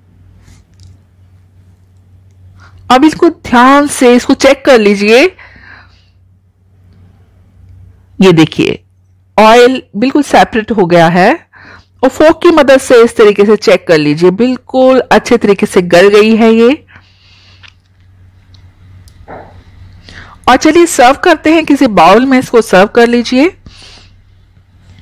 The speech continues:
और rice और चपाती के साथ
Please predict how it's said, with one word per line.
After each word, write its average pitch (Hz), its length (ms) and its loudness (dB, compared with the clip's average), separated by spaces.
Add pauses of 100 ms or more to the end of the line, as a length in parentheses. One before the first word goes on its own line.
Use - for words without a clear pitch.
(2250)
और 233 140 2
rice 285 440 0
और 277 100 0
चपाती 180 500 -2
के 196 120 -2
साथ 202 240 0